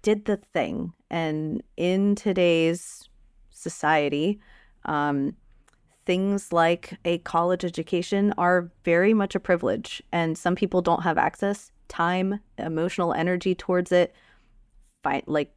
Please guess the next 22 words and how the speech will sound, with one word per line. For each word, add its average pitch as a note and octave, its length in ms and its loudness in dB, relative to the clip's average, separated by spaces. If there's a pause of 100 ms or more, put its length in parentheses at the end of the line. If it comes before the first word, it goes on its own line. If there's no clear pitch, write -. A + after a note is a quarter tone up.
(140)
just - 300 -8
financial F3 440 0
access. G#3 500 0 (220)
And E3+ 400 -2 (540)
you F#3 180 0
have G3 400 0
to, G3+ 460 2 (1300)
you G3 140 -2
have A3 180 2
to - 100 2
understand G3 880 2 (160)
that E3 380 2 (260)
you F3 180 -2
are E3+ 120 2
not E3 260 0
going F3 300 0
to F3 100 -4
be E3+ 180 -2
the E3 80 0
best D#3 400 0
at G3 160 4
it, C#4 240 -2